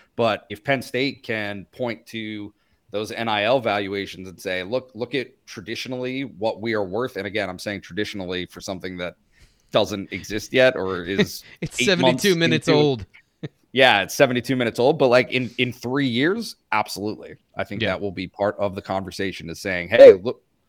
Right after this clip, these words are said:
Speaker 1: our, our guys generally are worth this in the N I L landscape."
Speaker 2: Yeah.
Speaker 1: And we're the only ones doing it. So
Speaker 2: yes,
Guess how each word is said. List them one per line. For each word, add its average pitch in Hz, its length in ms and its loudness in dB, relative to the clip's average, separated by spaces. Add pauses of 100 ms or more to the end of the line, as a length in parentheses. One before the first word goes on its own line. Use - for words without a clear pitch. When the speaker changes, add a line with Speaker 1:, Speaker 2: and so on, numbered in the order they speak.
(520)
Speaker 1:
our, 98 220 -4
our 98 180 -2
guys 110 320 0
generally 117 640 -4
are 110 240 0
worth 107 460 -6
this 87 640 -8
in 98 100 -8
the 92 140 -8
N 98 100 -2
I 90 160 -2
L 92 160 -2
landscape." 82 500 -10 (240)
Speaker 2:
Yeah. 113 220 0
Speaker 1:
And 95 320 -6 (600)
we're 98 200 -6
the 101 120 -8
only 104 160 -10
ones 104 200 -10
doing 127 220 -4
it. - 80 -16 (100)
So - 320 -8
Speaker 2:
yes, - 440 -8